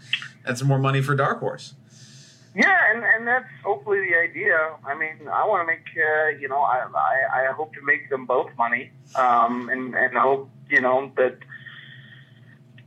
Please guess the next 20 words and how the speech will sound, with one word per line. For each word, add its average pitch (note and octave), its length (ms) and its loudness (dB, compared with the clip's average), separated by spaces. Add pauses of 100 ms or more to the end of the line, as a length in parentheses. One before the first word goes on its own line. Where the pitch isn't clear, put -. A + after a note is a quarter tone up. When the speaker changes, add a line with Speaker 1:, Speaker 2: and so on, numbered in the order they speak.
(160)
Speaker 2:
every - 220 2 (100)
time E3 200 0
they D3 240 0
see E3 140 -14
the D3+ 120 -4
name D3 240 -4
The C3+ 60 -6
Paybacks C3+ 540 0 (100)
come C3 180 -6
up, C3+ 240 -2 (120)
um, C#3 500 0 (320)
they D3 100 0
get, D3+ 280 -2
they D3+ 140 0
get D#3 80 -4
a D#3 40 2
little D3+ 200 0
happy D#3 360 0
because, A#2 420 -8
uh, A2+ 420 4